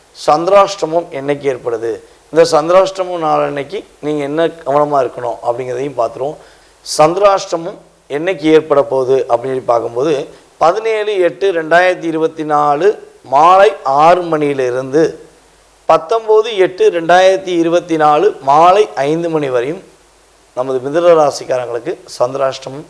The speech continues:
இருக்கிறது. இந்த காலகட்டங்கள்ல புதிய முயற்சிகள் எதுவும் எடுக்க வேண்டாம். ஏதாவது தேவையில்லாத வம்பு வழக்குகள் வந்தாலும் அதை நகர்ந்து கடந்து சென்றுருங்க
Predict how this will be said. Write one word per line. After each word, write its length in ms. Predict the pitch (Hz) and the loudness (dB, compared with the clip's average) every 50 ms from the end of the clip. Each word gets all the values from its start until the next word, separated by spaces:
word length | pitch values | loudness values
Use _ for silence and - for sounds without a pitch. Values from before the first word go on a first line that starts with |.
| _ _ - | _ _ -14
இருக்கிறது. 600 | 117 110 113 - 117 101 92 98 110 107 87 - _ _ _ _ _ _ _ _ _ _ _ _ | -14 -14 -12 -12 -12 -10 -8 -8 -8 -10 -10 -12 _ _ _ _ _ _ _ _ _ _ _ _
இந்த 220 | 180 202 208 220 180 | -2 2 2 4 4
காலகட்டங்கள்ல 920 | 185 185 202 220 214 208 196 156 190 175 170 165 160 160 180 190 180 - | 6 6 6 6 4 4 2 2 0 0 0 0 0 0 0 0 0 -2
புதிய 300 | 180 175 175 202 208 196 | -4 -2 -2 -2 -6 -4
முயற்சிகள் 540 | 180 165 160 156 147 - 151 139 156 165 | 0 0 0 0 -2 -6 -4 -2 -2 0
எதுவும் 260 | 156 147 139 151 165 151 | 0 0 -2 -2 -6 -6
எடுக்க 300 | 135 123 120 - 135 123 | -8 -10 -8 -8 -6 -6
வேண்டாம். 420 | 120 110 101 95 104 110 113 104 104 - - _ - - _ _ _ _ _ _ _ | -6 -8 -8 -8 -6 -6 -6 -8 -10 -20 -20 _ -20 -20 _ _ _ _ _ _ _
ஏதாவது 320 | 143 156 170 180 185 156 | 4 6 6 6 4 4
தேவையில்லாத 480 | 165 180 180 180 175 170 170 170 170 170 | 0 -2 -2 0 0 4 4 4 4 4
வம்பு 340 | 160 160 156 165 175 185 175 | 2 0 -2 0 -2 0 2
வழக்குகள் 420 | 170 160 156 156 156 156 156 147 | 2 2 0 -2 -2 -2 -2 -2
வந்தாலும் 360 | 143 135 135 135 139 151 151 | -2 -2 -2 -2 -2 0 0
அதை 160 | 147 139 139 | 0 0 -2
நகர்ந்து 600 | 135 131 131 135 147 175 170 170 165 185 - - - - - _ - - | -4 -4 -4 -2 -2 -4 -4 -2 -2 -2 -2 -4 -8 -20 -20 _ -6 0
கடந்து 320 | 139 143 156 175 185 180 | 0 0 0 0 -2 -6
சென்றுருங்க 640 | 170 - 143 131 131 123 117 113 110 113 117 110 101 | -4 -4 -8 -8 -6 -10 -10 -8 -6 -4 -4 -4 -6